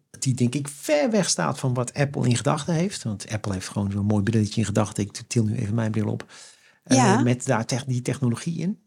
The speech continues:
Speaker 2: Ja.
Speaker 1: En nu heb je nog een of andere ski, eh, masker op of zo.
Speaker 2: <laughs> Ja, ja, ja,
Speaker 1: Eh,
Speaker 2: ja.
Speaker 1: dus, eh,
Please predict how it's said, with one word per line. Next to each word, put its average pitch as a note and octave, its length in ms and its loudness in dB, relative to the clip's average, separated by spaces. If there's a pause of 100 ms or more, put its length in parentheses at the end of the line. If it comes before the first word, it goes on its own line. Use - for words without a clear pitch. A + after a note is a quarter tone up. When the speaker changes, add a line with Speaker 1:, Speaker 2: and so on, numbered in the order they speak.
Speaker 2:
Ja. F#3 180 6
Speaker 1:
En A2 80 0
nu A#2 360 2
heb A2+ 160 -6
je A#2+ 80 -6
nog A2+ 160 -8
een B2 140 -2
of A2+ 100 -6
andere A#2+ 380 -2
ski, E3+ 380 -2
eh, D#3+ 60 -2
masker E3 320 -2
op E3 140 -8
of C#3+ 80 -12
zo. - 260 -8
Speaker 2:
<laughs> - 20 -20
Ja, G3 360 4
ja, F#3+ 160 4
ja, E3+ 220 2
Speaker 1:
Eh, D#3+ 120 2
Speaker 2:
ja. C#3+ 80 0
Speaker 1:
dus, C3+ 240 -2
eh, G#2+ 100 -4